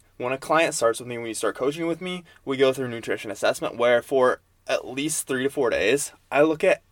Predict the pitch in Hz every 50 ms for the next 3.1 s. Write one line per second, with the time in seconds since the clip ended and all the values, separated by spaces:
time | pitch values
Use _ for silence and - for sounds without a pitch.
0 | _ _ 123 127 139 139 151 165 165 160 170 170 165 160 156 151 131 - - 131
1 | 110 - - 117 117 123 127 - - - _ _ _ _ _ _ _ _ _ _
2 | _ _ 117 123 127 147 143 139 143 139 131 139 131 - - - - 143 135 123
3 | 123 -